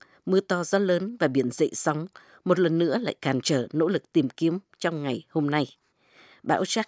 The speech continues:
đang di chuyển về hướng nam, băng qua khu vực tìm kiếm, đã buộc các phi cơ tìm kiếm máy bay mất tích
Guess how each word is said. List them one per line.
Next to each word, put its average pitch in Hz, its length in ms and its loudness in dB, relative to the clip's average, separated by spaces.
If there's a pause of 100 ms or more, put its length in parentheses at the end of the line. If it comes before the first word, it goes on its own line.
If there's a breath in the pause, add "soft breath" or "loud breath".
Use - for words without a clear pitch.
đang 180 180 -2
di 185 120 -2
chuyển 147 280 0
về 135 140 -2
hướng 180 260 -2
nam, 190 260 -2 (360 soft breath)
băng 180 200 -2
qua 185 160 -6
khu - 160 -6
vực 151 220 -6
tìm 143 160 2
kiếm, 156 320 -4 (400 loud breath)
đã 165 140 -2
buộc 170 240 -2
các - 140 -18
phi 196 140 -8
cơ 185 320 0
tìm 139 180 0
kiếm 165 260 -2
máy 185 100 -2
bay 170 160 -2
mất 160 280 -6
tích 233 120 -4